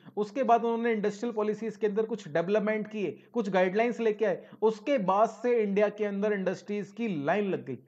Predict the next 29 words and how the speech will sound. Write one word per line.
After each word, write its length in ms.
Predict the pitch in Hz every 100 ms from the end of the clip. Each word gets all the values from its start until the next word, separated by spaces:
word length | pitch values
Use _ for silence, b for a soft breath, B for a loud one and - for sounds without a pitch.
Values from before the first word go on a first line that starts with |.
| b b -
और 120 | 202
जब 180 | 226 226
इंडस्ट्रीज 540 | 180 220 214 240 208
की 120 | 214
लाइन 280 | 160 139 202
लग 200 | 233 226
गई 140 | 196 247 B B _
तो 80 | 180
ग्रीन 280 | 143 196 208
हाउस 200 | 208 180
गैसेज 460 | 190 202 277 311 -
एनवायरनमेंट 560 | 185 180 185 190 196
के 60 | 202
अंदर 200 | 202 208
जाने 280 | 151 147 175
लगी। 320 | 196 190 240 B B
और 100 | 202 202
फिर 280 | 233 233 220
लोगों 340 | 190 185 196
ने 120 | 214
क्या 140 | 208 208
करा, 220 | 208 214
गवर्नमेंट 460 | 175 156 170 196 208
ने 80 | 240
मीटिंग 300 | 180 196 202
करनी 220 | 196 196
शुरू 180 | 196 185
कर 140 | 190
दी 180 | 175 233